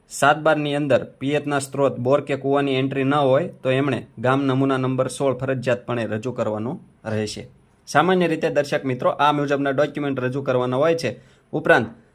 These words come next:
તમારા તાલુકાની ખેતીવાડી ઓફિસ કે તમારા ખેતીવાડી ગ્રામસેવકશ્રી દ્વારા અન્ય કોઈ ડોક્યુમેન્ટ રજૂ કરવાનું કહેવામાં આવે તો એ ડોક્યુમેન્ટ પણ આપ સૌએ આની સાથે રજૂ કરવાના રહેશે.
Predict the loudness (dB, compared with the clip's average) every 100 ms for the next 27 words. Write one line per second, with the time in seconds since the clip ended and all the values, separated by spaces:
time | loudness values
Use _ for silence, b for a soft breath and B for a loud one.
0 | b _ 0 4 4 2 0 -2 -4 -6
1 | -4 0 2 2 -2 -4 -4 -4 0 0
2 | -2 -2 -2 0 0 0 -2 -2 -4 -4
3 | 0 4 4 2 0 -2 -2 0 0 -2
4 | -2 -2 -2 -4 -2 -2 0 -2 0 0
5 | 0 2 2 2 0 B B B 2 4
6 | 4 0 0 -4 -2 -2 -2 -2 0 2
7 | 0 -2 -8 -8 -4 -2 -2 -2 -2 -2
8 | -2 -2 -2 -2 -4 -8 -18 -10 -2 -2
9 | -2 -10